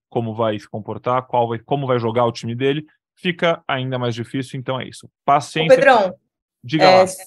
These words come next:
Speaker 2: não, só um adendo, essa questão financeira, né, essa questão do Vitor, é, é muito absurdo, né? Juridicamente o Corinthians não pode fazer nada, mas, é, tem que pagar pra ele salário de dezembro, décimo terceiro e férias.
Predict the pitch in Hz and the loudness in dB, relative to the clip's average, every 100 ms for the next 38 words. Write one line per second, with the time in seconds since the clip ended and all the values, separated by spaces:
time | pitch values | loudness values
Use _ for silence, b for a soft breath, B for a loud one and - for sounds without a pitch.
0 | _ _ - 349 269 240 226 277 277 202 | _ _ -6 -2 -2 -2 -2 0 -2 -4
1 | 220 226 170 175 180 180 190 185 190 175 | -4 -4 -4 -4 -8 -6 -10 -6 -6 -6
2 | - 170 175 165 156 156 170 175 180 175 | -6 -2 0 0 -6 -10 -12 -10 -6 -4
3 | 170 156 151 160 160 - - 208 233 240 | -4 -6 -10 -8 -10 -8 -6 -2 0 0
4 | 220 - - 220 185 160 156 147 - 208 | 0 -4 -8 -4 -4 -6 -12 -12 -6 -6
5 | 247 - 247 262 285 277 269 285 269 262 | -2 2 2 2 -2 -2 -2 -2 0 -2
6 | - 254 269 220 226 190 175 175 - _ | -2 -2 0 0 0 -2 -4 -6 -8 _
7 | - 175 170 - _ _ _ B B B | -4 0 0 -4 _ _ _ B B B
8 | B B - 214 233 226 240 247 226 214 | B B -10 -4 0 4 4 4 2 0
9 | 214 214 233 320 311 285 196 190 254 247 | 0 0 2 0 -2 -4 -4 -4 -4 -4
10 | 208 240 277 254 - 233 240 240 - 165 | -6 -6 -6 -8 -8 -6 -8 -8 -6 -4
11 | 160 - - - | -4 -8 -18 -20